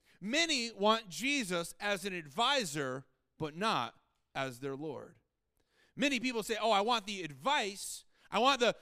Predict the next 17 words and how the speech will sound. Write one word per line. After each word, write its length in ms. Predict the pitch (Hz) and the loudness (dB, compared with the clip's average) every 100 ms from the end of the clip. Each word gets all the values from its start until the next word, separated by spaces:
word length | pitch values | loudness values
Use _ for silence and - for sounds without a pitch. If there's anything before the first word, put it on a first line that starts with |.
| - | -2
the, 160 | 226 196 | 0 0
the 140 | 208 | -2
little 300 | 247 233 170 _ | 0 0 -2 _
nuggets, 640 | - 175 254 294 269 226 - | -12 0 2 2 0 -4 -6
the 100 | 175 | -8
proverbs, 840 | - 233 285 254 262 262 247 196 | -6 0 2 2 2 2 0 -4
the 100 | 233 | -2
little 260 | 247 233 - 143 147 | 2 2 0 -16 -6
bits 320 | 320 311 - | -4 -4 -6
of 160 | 226 202 | -10 -10
truth, 360 | - 330 339 - | -6 -2 -2 -6
but 100 | 233 | -6
I 80 | 208 | -4
don't 400 | 180 320 349 269 | -2 2 2 2
want 260 | 208 247 247 | 0 2 2
him 120 | 226 214 | 0 0
as 560 | 208 214 202 196 - | 2 4 2 -2 -8